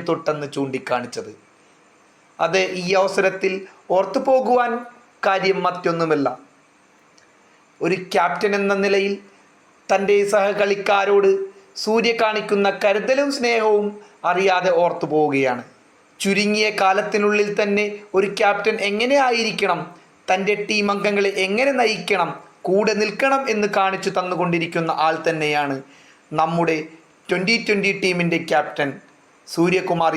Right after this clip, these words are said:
യാദവ്. ഹായ് ഫ്രണ്ട്സ്, welcome to Seek Sports. വീഡിയോ മോശമായതുകൊണ്ടാണോ ഞാൻ പറയാത്തത് കൊണ്ടാണോ സബ്സ്ക്രൈബ് ചെയ്യാത്തത് എന്ന് എനിക്കറിയില്ല.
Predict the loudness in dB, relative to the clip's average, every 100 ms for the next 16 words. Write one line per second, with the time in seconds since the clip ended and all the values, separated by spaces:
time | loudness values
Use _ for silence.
0 | 2 2 2 -2 -4 -16 _ _ -2 0
1 | 0 0 0 0 -2 -4 -8 -20 _ _
2 | -2 0 0 0 -2 0 0 2 -2 -2
3 | 0 0 0 -4 -8 -20 _ _ _ _
4 | _ _ -20 _ -2 0 2 2 2 2
5 | 2 2 2 2 2 2 2 2 2 2
6 | 0 -2 -4 -16 -20 -16 -2 -2 0 0
7 | 2 2 2 2 2 2 0 0 2 0
8 | 0 -2 -2 -2 -2 2 2 2 2 0
9 | 0 0 -2 -2 -2 0 0